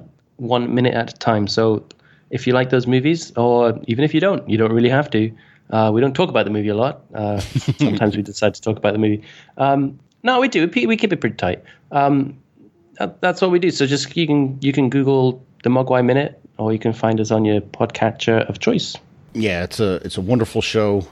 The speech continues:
Speaker 1: Thank
Speaker 2: You,
Speaker 1: you.
Speaker 2: you, you and George really have a, have a good thing going, and, you know, all your guests. You got some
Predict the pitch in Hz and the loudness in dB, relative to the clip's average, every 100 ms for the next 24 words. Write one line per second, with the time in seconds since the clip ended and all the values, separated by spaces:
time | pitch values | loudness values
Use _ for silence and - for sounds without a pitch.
0 | - _ _ - 247 - 120 101 98 98 | -18 _ _ -2 0 2 2 2 -4 -4
1 | 107 110 117 110 95 107 101 87 - - | 0 2 2 2 2 2 2 0 -12 -12
2 | 87 90 95 90 92 85 87 82 80 - | -6 -2 0 0 -2 -4 -6 -6 -8 -12
3 | 101 92 87 92 - 92 90 85 87 85 | -4 -2 0 -2 0 0 0 -2 -4 -8
4 | - - - 80 73 76 - - 76 80 | -12 -14 -6 -4 -4 -8 -14 -12 -10 -4
5 | 101 85 78 90 85 - 90 92 - 85 | -2 0 0 2 2 -2 -4 -4 -4 -10